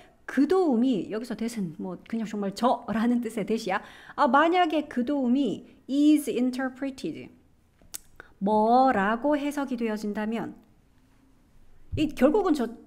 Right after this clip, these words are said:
파란색들은 다 똑같은 거 아니야? 뭐뭐라고 인식되다, 뭐뭐라고 여겨지다, 뭐뭐라고 해석되다. 이 다 똑같은 뜻이지. 자, 뭐라고 해석이 된다면 그 도움이 implying, 함의하고 있구나, 함의라는 말 알아?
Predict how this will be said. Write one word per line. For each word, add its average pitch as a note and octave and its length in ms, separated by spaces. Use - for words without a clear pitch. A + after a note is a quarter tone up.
파란색들은 D4 540
다 F#3+ 140
똑같은 D4 380
거 B3 80
아니야? A3+ 520
뭐뭐라고 A#3+ 600
인식되다, G#3 680
뭐뭐라고 A3+ 720
여겨지다, F#3 600
뭐뭐라고 A3+ 640
해석되다. D4+ 640
이 G3 100
다 - 160
똑같은 D4+ 380
뜻이지. - 400
자, D#4+ 100
뭐라고 D4 480
해석이 C4+ 260
된다면 G#3 520
그 A#3 160
도움이 C4 500
implying, C#4 1040
함의하고 C#4+ 1000
있구나, C4+ 460
함의라는 C4 760
말 G#3 140
알아? A#3+ 460